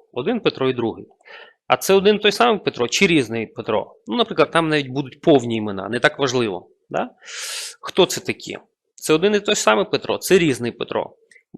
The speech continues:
З'я-, з'являються складнощі: як ідентифікувати, чи це унікальна людина, чи це о-, одне, одне і те саме. Зроз-, причина в тому, що у нас є насправді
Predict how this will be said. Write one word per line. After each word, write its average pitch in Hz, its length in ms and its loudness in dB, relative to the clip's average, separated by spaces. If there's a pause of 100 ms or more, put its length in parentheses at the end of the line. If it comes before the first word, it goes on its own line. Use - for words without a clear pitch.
(400)
З'я-, 123 320 -4
з'являються 202 440 2
складнощі: 113 600 0
як - 140 -6
ідентифікувати, 156 1500 2 (580)
чи - 220 4
це 185 200 4
унікальна 202 720 4
людина, 127 680 0 (760)
чи - 180 0
це 202 420 6 (360)
о-, 160 260 0
одне, 156 180 2
одне 165 260 4
і - 20 2
те 165 120 0
саме. 95 300 -2
Зроз-, 113 180 -6
причина 220 360 0
в 214 60 -2
тому, 262 260 0
що - 300 2
у 151 160 -2
нас 214 400 2
є 170 100 4
насправді 147 760 2